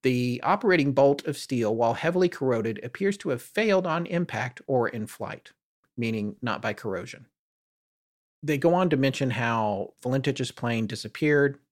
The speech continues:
They're wondering if this could be part of that plane, and add,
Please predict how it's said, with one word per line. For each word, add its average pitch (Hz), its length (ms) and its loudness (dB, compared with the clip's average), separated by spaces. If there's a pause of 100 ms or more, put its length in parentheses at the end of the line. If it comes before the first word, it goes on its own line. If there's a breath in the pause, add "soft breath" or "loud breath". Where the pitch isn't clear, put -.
(220)
They're 127 160 0
wondering 120 360 0
if 110 120 -6
this 110 160 -6
could - 180 -8
be 95 420 -6 (600)
part 127 260 4
of 113 60 2
that 101 220 0
plane, 101 420 -6
and 110 240 -8
add, 104 360 -4